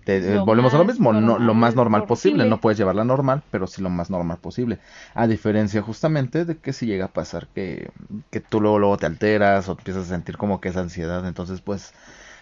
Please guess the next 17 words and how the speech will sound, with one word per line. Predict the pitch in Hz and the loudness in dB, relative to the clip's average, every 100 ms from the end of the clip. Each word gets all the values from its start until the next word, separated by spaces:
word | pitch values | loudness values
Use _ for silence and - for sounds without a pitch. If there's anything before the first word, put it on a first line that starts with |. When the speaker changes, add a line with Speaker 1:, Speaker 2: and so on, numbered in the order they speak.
| - | -6
Speaker 1:
obviamente | 113 117 107 107 101 | -2 0 0 -2 -2
te | 98 | -2
vas | 98 104 | -2 0
a | |
dar | 98 98 | -2 -2
en | 92 | -2
la | 90 | -2
madre | 95 98 | -2 -2
tanto | 92 90 - | -4 -8 -8
física | 131 165 165 175 | -6 -4 -2 -2
y | 135 | -2
como | - 92 92 | -6 -6 -4
emocionalmente | 92 90 90 92 92 95 90 87 | -4 -6 -4 -2 -2 -2 0 0
Speaker 2:
Ujú. | 87 | 0
Speaker 1:
también. | 87 85 82 - - _ _ - | -2 -6 -10 -16 -20 _ _ -10
Entonces, | 107 107 101 - 110 104 101 90 - | -6 -2 -4 -4 -2 0 -2 -4 -8
eh, | 110 98 90 90 | -4 -2 -2 -2